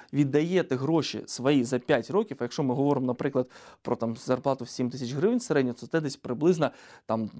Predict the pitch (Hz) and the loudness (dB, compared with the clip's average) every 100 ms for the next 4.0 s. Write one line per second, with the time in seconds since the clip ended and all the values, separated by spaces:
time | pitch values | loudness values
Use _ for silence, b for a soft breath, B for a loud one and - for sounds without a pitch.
0 | - - 180 170 165 180 156 - 160 151 | -16 0 2 4 2 0 0 -4 -4 -2
1 | 127 - 123 131 165 156 135 - 127 127 | -4 -4 -4 0 2 4 2 2 4 4
2 | 123 123 120 120 120 147 143 135 147 151 | 4 4 4 2 0 2 2 4 2 2
3 | - 123 - 143 127 117 123 151 233 196 | -4 -4 -2 -2 -2 -4 -2 0 2 2